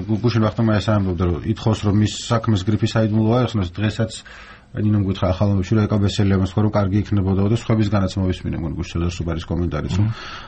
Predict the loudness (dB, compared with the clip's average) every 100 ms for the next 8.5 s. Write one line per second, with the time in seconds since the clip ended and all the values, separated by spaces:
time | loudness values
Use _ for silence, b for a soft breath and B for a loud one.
0 | B 2 2 2 -2 0 2 2 4 2
1 | 2 2 2 2 2 0 0 -2 0 0
2 | 0 0 0 -4 B B B 0 2 2
3 | 2 0 2 0 0 0 -2 -2 -2 0
4 | 2 2 2 0 0 -2 0 -2 -2 -4
5 | -2 -2 -2 -4 0 2 2 0 -4 0
6 | 0 2 0 2 2 0 2 0 0 0
7 | 0 2 2 0 2 2 4 2 -2 -4
8 | -2 2 2 0